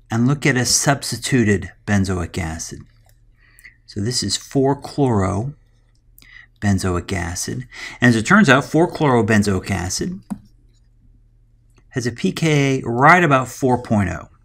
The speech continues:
So four chlorobenzoic acid is a stronger acid. Stronger than what?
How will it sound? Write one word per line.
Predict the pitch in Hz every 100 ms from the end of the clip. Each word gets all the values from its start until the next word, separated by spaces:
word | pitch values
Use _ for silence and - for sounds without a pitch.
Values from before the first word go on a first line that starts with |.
| _ _ _ _ _ _ _ -
So | - 147
four | - 175 185
chlorobenzoic | - 175 151 135 139 135 120 117
acid | 117 117 110 101 80 - - - - -
is | 117 110 104
a | 110 110
stronger | 104 - 120 120 135 135 123 120
acid. | 101 92 92 - - - - _ _ _ _ _ _ _ _ _ - _ _ _ _
Stronger | - 104 98 90
than | 82 87
what? | 123 175 180